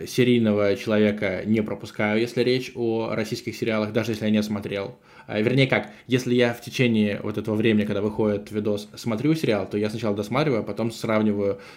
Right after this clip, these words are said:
э, свои впечатления. Вот, э, согласен я с, э, Максом или не согласен. А, а ещё, ну, вообще, сейчас для меня главный источник, э, какого-то лонглиста, э, контента, который нужно заценить, это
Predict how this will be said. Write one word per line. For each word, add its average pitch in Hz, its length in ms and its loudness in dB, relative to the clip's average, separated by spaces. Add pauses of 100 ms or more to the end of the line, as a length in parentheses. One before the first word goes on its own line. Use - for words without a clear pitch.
(100)
э, 104 220 -4
свои 110 200 -2
впечатления. 98 640 -6
Вот, 95 280 -10
э, - 260 -8 (140)
согласен 120 460 -2
я 101 400 -4
с, - 220 -12
э, 101 320 -4
Максом 107 460 -4
или 98 80 -8
не 101 120 -8
согласен. 104 540 -10 (680)
А, - 340 -8 (120)
а 104 280 -4
ещё, 151 460 0 (280)
ну, 147 200 2
вообще, 180 440 -2 (280)
сейчас 151 180 2
для 131 100 0
меня 113 100 0
главный 113 240 4
источник, 107 500 -2
э, - 400 -6 (320)
какого-то 104 600 -4 (760)
лонглиста, 107 840 -2 (100)
э, - 140 -16
контента, 107 400 -4
который - 240 -8
нужно 104 180 -4
заценить, 165 380 -4
это 110 380 -2